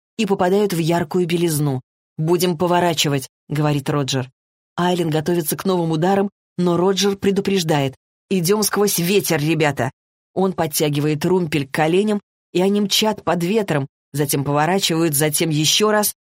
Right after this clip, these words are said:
ловят ветер противоположной стороной судна, корпус тревожно наклоняется на один бок. Внизу раздаются удары, когда балласт перемещается на наветренную сторону, и снова слышится завывание.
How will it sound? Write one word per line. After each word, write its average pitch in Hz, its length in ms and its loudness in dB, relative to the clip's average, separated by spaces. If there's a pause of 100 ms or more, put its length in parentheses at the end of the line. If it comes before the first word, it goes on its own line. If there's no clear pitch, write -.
(180)
ловят 185 420 2
ветер 175 280 0
противоположной 160 760 0
стороной 151 420 0
судна, 214 460 0 (340)
корпус 214 440 0
тревожно 185 460 0
наклоняется 180 760 0
на 180 160 2
один 180 320 0
бок. 160 280 -2 (380)
Внизу 196 400 2
раздаются 180 580 0
удары, 220 600 0
когда 175 340 0
балласт 185 500 0
перемещается 196 760 0
на 185 100 0
наветренную 185 600 0
сторону, 226 480 0 (380)
и 233 80 0
снова 208 320 0
слышится 190 440 0
завывание. 151 720 0